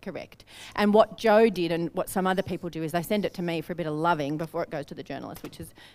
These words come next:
very smart. So, we're gonna talk about this second, we're gonna talk about this first. So, the sixty-four thousand dollar question is, what do journalists want?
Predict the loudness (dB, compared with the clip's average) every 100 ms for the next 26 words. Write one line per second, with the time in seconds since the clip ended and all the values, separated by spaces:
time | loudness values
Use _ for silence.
0 | _ -6 -4 -2 -6 -10 -10 -14 -18 -20
1 | -20 _ _ _ _ _ _ _ -20 -18
2 | -18 -14 -4 -4 -4 -12 -20 -20 _ _
3 | _ _ _ _ -16 -8 -4 -6 -8 -18
4 | -20 -20 -20 _ _ -4 0 2 4 4
5 | 6 4 4 0 -2 -6 -8 0 0 2
6 | 0 0 -2 -2 -2 -2 -2 -2 -8 -8
7 | -8 -8 -12 -18 -20 -20 -20 _ _ _
8 | _ _ _ _ _ 4 6 6 0 -16
9 | _ _ _ -20 -6 -2 -2 0 2 4
10 | 6 4 4 4 4 0 -2 -2 -2 6
11 | 4 4 2 4 4 0 -4 -10 -8 -6
12 | -8 -12